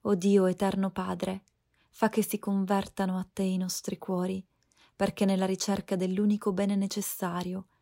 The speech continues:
e nelle opere di carità fraterna siamo sempre consacrati alla tua lode. Per il nostro Signore Gesù Cristo, tuo Figlio che è Dio, e vive e regna con te,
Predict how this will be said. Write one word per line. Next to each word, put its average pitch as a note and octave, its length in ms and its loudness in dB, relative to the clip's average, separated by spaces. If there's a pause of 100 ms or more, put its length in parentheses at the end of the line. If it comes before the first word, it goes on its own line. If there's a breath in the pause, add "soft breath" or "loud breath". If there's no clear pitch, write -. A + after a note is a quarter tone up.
(300 soft breath)
e G3+ 120 2
nelle G3 300 6
opere G3+ 380 4
di F#3 100 0
carità G3+ 360 0
fraterna G3+ 800 -2 (160)
siamo F#3+ 340 0
sempre G3 440 -2
consacrati F#3+ 720 -2
alla F#3 160 -4
tua G3 160 -4
lode. F3+ 460 -4 (1000 loud breath)
Per F#3+ 160 6
il F#3 120 6
nostro F#3 420 0
Signore G3 560 2
Gesù F#3 280 -6
Cristo, F#3 480 -4
tuo F#3+ 140 -6
Figlio F#3+ 340 -2
che G3+ 140 -4
è F#3 40 -2
Dio, F#3 380 -4 (480 soft breath)
e G3 140 4
vive F#3+ 220 6
e F#3+ 40 2
regna G3 300 2
con F#3+ 320 -2
te, F#3+ 240 -4